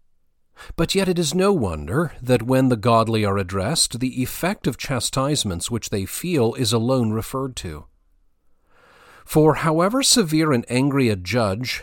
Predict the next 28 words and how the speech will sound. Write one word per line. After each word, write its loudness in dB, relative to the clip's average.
God 2
may 0
show 2
himself 0
towards -2
the -4
reprobate -4
whenever -2
he -6
punishes -2
them, -12
yet -6
he -2
has 0
no 4
other 4
end 2
in 2
view -2
as 0
to 0
the 0
elect -2
but 0
to -4
promote 2
their -2
salvation. -2